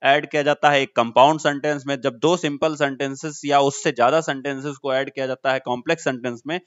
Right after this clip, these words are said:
उसी प्रोसेस को सिंथेसिस कहा जाता है। ये, यह ध्यान रखिएगा। तो मैंने आपको हिंदी में आपको समझाया बहुत अच्छे से, I hope आपको समझ में आया। देखो आपको लेक्चर सारे इंग्लिश में मिलेंगे, क्योंकि उसका रीजन ये है कि आपको देना है इंग्लिश का एग्जाम।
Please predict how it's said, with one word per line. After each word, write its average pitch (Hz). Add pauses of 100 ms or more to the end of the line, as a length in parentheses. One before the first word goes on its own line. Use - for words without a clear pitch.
(320)
उसी 175
प्रोसेस 151
को 190
सिंथेसिस 151
कहा 123
जाता 135
है। 147
ये, 143
यह 120
ध्यान 131
रखिएगा। 143 (420)
तो 190
मैंने 156
आपको 208
हिंदी 147
में 180
आपको 170
समझाया 151
बहुत 143
अच्छे 151
से, 160 (300)
I 143
hope 175
आपको 180
समझ 165
में 170
आया। 165
देखो 160
आपको 143
लेक्चर 170
सारे 185
इंग्लिश 175
में 175
मिलेंगे, 160 (340)
क्योंकि 175
उसका 185
रीजन 160
ये 190
है 156
कि 151
आपको 156
देना 175
है 190
इंग्लिश 147
का 151
एग्जाम। 143